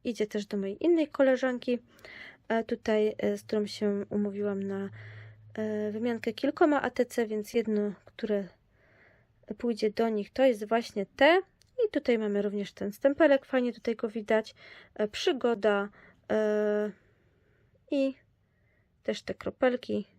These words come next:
I tu, i na tych muszelkach tak samo są te kamyczki gdzieniegdzie, te cudowne kwiatuszki, e, ten, e, skrapek tej siatki i tu, i u góry,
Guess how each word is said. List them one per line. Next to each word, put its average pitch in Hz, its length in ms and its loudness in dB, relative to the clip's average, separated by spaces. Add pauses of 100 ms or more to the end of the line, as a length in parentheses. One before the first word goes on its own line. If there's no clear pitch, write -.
(140)
I - 80 -20 (100)
tu, 330 200 6
i 262 60 4
na 233 140 -2
tych - 240 -12
muszelkach 233 560 0
tak 214 200 -10
samo 214 380 -4
są 214 220 -8
te 220 100 -6
kamyczki 311 600 0
gdzieniegdzie, 240 720 0 (440)
te 330 120 2
cudowne 233 480 2
kwiatuszki, 247 760 0 (460)
e, 214 300 2 (260)
ten, 233 580 2
e, 214 140 -2
skrapek 302 560 0
tej 233 200 -4
siatki 220 640 -6
i 208 40 -8
tu, 220 220 -6
i - 140 -6
u 202 80 -4
góry, 226 400 0